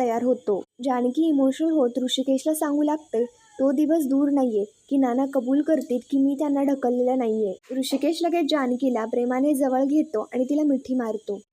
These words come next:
त्याच्यानंतर आता रूममध्ये नानांच्या हातामध्ये एक पार्वती आई आणि त्यांच्या लग्नाचा फोटो असतो. ते पाहता नाना इमोशनल होत रडत असतात आणि फोटोला प्रेमाने आपल्या जवळ घेत असतात. तेवढ्यात तिथे जानकी येते आणि ती नानांना रडताना पाहता विचारते,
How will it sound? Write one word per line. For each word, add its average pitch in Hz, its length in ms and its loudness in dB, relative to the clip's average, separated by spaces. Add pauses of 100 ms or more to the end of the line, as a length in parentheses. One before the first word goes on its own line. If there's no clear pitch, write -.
(120)
त्याच्यानंतर 302 540 -2
आता 330 220 0
रूममध्ये 277 500 2
नानांच्या 240 500 -2
हातामध्ये 254 720 0
एक 269 200 0
पार्वती 254 500 -2
आई 220 140 0 (100)
आणि 247 120 -2
त्यांच्या 262 340 -2
लग्नाचा 247 520 -2 (100)
फोटो 262 340 0
असतो. 226 320 -8 (400)
ते 254 80 -2
पाहता 269 440 -2
नाना 240 240 -2 (100)
इमोशनल 254 480 -2
होत 285 180 -2
रडत 240 300 -4
असतात 269 340 -2 (400)
आणि 247 180 0
फोटोला 254 520 0
प्रेमाने 247 420 -2
आपल्या 285 300 0
जवळ 240 280 0
घेत 240 260 -2
असतात. 208 360 -6 (420)
तेवढ्यात 254 260 2
तिथे 302 300 -2
जानकी 254 500 0
येते 294 240 0 (140)
आणि 254 100 -2
ती 262 120 -2
नानांना 262 440 0
रडताना 247 460 -2
पाहता 269 360 -4
विचारते, 277 600 -2